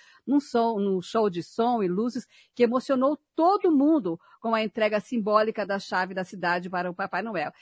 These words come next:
A emoção foi muito grande, Luciano, porque desde o início da pandemia nós não tínhamos essa festa aqui em Cascavel. Então todo mundo fez questão de sair, famílias inteiras participando, dava pra gente ver, conseguir passar, dar uma passadinha por lá, que não tinha como chegar de tantas pessoas que tinham,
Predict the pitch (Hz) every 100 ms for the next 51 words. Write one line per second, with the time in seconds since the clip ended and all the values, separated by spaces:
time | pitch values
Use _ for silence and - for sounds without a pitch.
0 | _ - 247 254 240 269 262 262 226 240
1 | 240 180 196 262 220 185 - 190 214 247
2 | 180 170 262 349 - 302 240 226 214 196
3 | 190 196 190 175 208 262 - - - 190
4 | 196 208 226 - 208 202 214 214 - 185
5 | 180 202 - 170 175 175 190 - 185 175
6 | 180 196 180 143 165 196 240 226 226 220
7 | 208 208 185 208 190 - 170 208 - 202
8 | 208 214 202 240 240 - 220 196 180 -
9 | - - _ 196 185 - 180 - 214 220
10 | 196 196 202 190 220 208 180 226 214 -
11 | _ 220 214 233 175 226 247 208 - 196
12 | 208 185 208 202 180 214 185 190 196 220
13 | 214 - 240 - 220 226 214 185 196 190
14 | 214 220 214 - 180 220 208 208 - 254
15 | 294